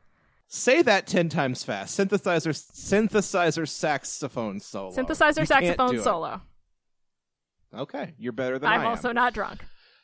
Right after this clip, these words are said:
Speaker 2: <laughs>
Speaker 1: That's fair. Um, but this also, Bob Seger sings this like he's trying to cover a Randy Newman song, and it's just the
Speaker 2: It is. It's
Speaker 1: worst.
Speaker 2: pretty bad.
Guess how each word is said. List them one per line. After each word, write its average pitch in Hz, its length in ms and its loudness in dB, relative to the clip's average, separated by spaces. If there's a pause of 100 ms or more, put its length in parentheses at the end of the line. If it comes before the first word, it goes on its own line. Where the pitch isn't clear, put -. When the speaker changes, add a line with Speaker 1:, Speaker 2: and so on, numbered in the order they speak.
(360)
Speaker 2:
<laughs> - 80 4 (280)
Speaker 1:
That's 160 380 -4
fair. - 320 0 (500)
Um, 170 320 0
but 151 140 -4
this 247 160 0
also, 247 340 4
Bob 214 380 6
Seger 202 480 -2
sings 208 460 0
this 156 320 -2 (200)
like 170 300 0
he's 180 300 -6
trying 185 300 0
to 175 60 -2
cover 175 440 0
a 160 40 4
Randy 139 380 -2
Newman 135 320 -4
song, 190 420 -6
and 147 120 0
it's 151 180 -4
just - 280 -10
the - 100 4
Speaker 2:
It 254 100 8
is. 247 220 2
It's 233 180 0
Speaker 1:
worst. - 60 -4
Speaker 2:
pretty 330 240 0
bad. 214 380 0